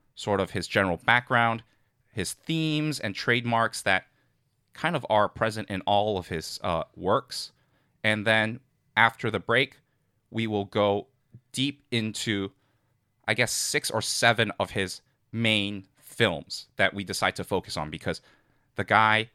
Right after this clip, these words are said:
has an extensive, extensive resume as key animator, as storyboarder. So we decided to focus mainly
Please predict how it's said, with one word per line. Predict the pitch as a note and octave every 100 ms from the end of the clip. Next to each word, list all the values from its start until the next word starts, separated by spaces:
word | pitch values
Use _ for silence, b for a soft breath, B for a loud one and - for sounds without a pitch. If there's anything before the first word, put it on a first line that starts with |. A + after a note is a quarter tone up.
| _
has | - F#2 -
an | G2+
extensive, | G2 - - - A#2+ B2 - F2+ _
extensive | - - - - - - F#2+ F#2+ - F2+ D#2+ - _ _ _ _
resume | - G2+ F#2+ G2 F2 D2 - b
as | - F2+ E2+
key | - - G#2
animator, | G2 F#2+ F#2 F2+ F2 E2 - _ _ _
as | F#2 E2+
storyboarder. | - - - G2 G2 F2+ F#2 F2+ F2 E2+ E2 E2 b b b
So | - G#2+ F#2 - _ _ _ _ _
we | A2 A#2
decided | A2 - B2 B2+ B2+ B2+
to | -
focus | A2 - A2 - G2
mainly | - G2 B2 B2+ G#2+ F#2+